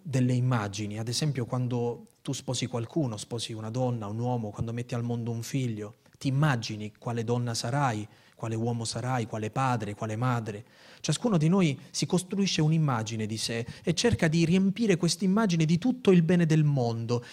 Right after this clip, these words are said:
E ci sono dei momenti in cui tu ti convinci di essere capace di tutto il bene del mondo,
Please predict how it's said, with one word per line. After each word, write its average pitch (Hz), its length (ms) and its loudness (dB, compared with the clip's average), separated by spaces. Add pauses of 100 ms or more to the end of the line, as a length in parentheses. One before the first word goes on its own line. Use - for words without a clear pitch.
(140)
E 196 220 2
ci - 120 4
sono 214 260 2
dei 185 120 8
momenti 220 460 4
in 185 140 4
cui 175 320 6
tu 254 120 2
ti 208 140 4
convinci 208 580 4
di 208 140 6
essere 156 420 6
capace 139 680 2 (140)
di 160 140 6
tutto 254 340 4
il 180 120 8
bene 185 280 6
del 170 180 8
mondo, 135 560 4